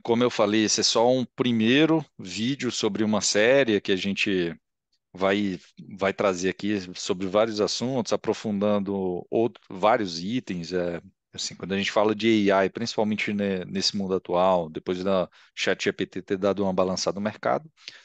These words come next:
nós temos uma infinidade de assuntos e interligações desses assuntos com o que a gente faz no dia a dia, em todas as profissões. Então,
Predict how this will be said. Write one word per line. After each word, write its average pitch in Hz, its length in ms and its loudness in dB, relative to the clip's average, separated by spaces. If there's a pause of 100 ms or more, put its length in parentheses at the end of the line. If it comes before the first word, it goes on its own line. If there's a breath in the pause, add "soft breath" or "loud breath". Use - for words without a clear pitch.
(120)
nós 104 100 -4
temos 123 300 -4
uma 143 140 -2
infinidade 151 800 -2
de 127 120 0
assuntos - 640 -4 (520 loud breath)
e 101 500 0
interligações 120 1300 0
desses 117 380 0
assuntos 110 420 -2
com 120 180 -12
o 127 60 -12
que - 100 -8
a 127 60 -2
gente 135 220 -10
faz 117 320 -2
no 131 80 -10
dia 117 160 0
a 107 40 4
dia, 98 380 -2
em 95 100 -4
todas 135 280 -6
as 107 100 -2
profissões. - 580 -8
Então, 104 400 -8